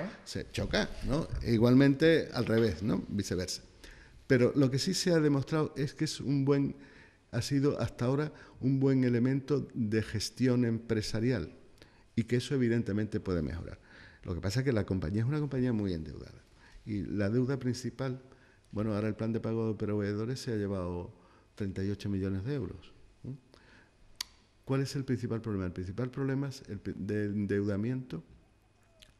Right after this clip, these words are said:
Speaker 2: es <clears throat> el tratamiento de los residuos, ¿eh? El tratamiento de los residuos, que es una planta de la empresa Urbaser, que gestiona Urbaser, y que, eh, ha sufrido, Urbaser ha sufrido mucho atraso en el pago,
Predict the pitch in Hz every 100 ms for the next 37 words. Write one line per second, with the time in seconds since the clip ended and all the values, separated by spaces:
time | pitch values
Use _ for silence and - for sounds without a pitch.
0 | _ 117 123 - - 160 127 92 - -
1 | - 104 101 92 104 110 113 98 87 85
2 | - - 78 - - _ _ _ _ _
3 | _ - 117 123 95 82 95 110 110 113
4 | 110 131 127 156 - - - _ 98 110
5 | 104 95 110 110 131 123 95 90 87 82
6 | 82 82 87 92 - 101 92 87 - -
7 | - 87 - 87 90 95 98 139 131 -
8 | - - 101 92 92 87 55 - - 87
9 | - - 110 127 - 107 101 98 - -
10 | - 101 87 95 101 - 95 113 107 95
11 | 95 92 85 76 87 90 90 98 110 110
12 | 123 151